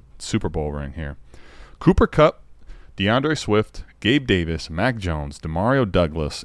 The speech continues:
and the one oh one being acquired for the one oh three, the one oh five, the two oh three, the three oh six, the three twelve, Keaton Mitchell, and Trey Palmer.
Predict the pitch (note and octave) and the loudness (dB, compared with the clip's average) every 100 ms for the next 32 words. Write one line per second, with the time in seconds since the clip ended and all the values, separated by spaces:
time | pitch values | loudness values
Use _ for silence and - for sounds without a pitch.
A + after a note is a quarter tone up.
0 | - F#2+ F2 E2 D#2 F#2+ F2+ D2+ F#2+ D3+ | -6 -4 0 0 0 2 2 2 0 0
1 | D2+ B1 - - - - - - G#2 A2+ | -2 -4 -10 -20 -20 -20 -20 -2 2 2
2 | - G2 D2+ C#2+ - A#2 E2 - - - | 4 4 4 0 -2 -2 -2 -4 -10 -20
3 | - - - D#2 G#2 A2 - F#2+ G#2+ A#2+ | -20 -12 -6 0 4 4 2 0 0 -4
4 | - _ _ D#2+ D#2+ D#2 - D#2+ C#2 E2+ | -10 _ _ -4 -2 -2 -2 -2 0 -4
5 | - - _ _ F2+ - - D3 C#3 F2+ | -8 -20 _ _ -10 -8 -4 2 4 4
6 | - C#2 D2+ G#2+ - - E2 - A2 F#2+ | 0 -6 -6 -8 -12 -10 -6 0 2 2
7 | - G#2+ - E2 - F#2+ G2+ - A2 C#3 | 0 -2 -2 -8 -6 -4 -6 0 4 4
8 | D#3 - - - - _ _ _ - B2+ | 0 -8 -18 -20 -20 _ _ _ -8 -6
9 | C3+ C3 C3 G2+ G2+ A2 - B2 B2 C3 | -2 -2 -2 -4 -4 -2 0 0 0 -4
10 | _ - E2+ D#2 - G2+ G2 F#2+ - F2 | _ -14 -12 -12 -6 -4 -4 -4 -8 -4
11 | E2+ D2+ A1 | -4 -4 -10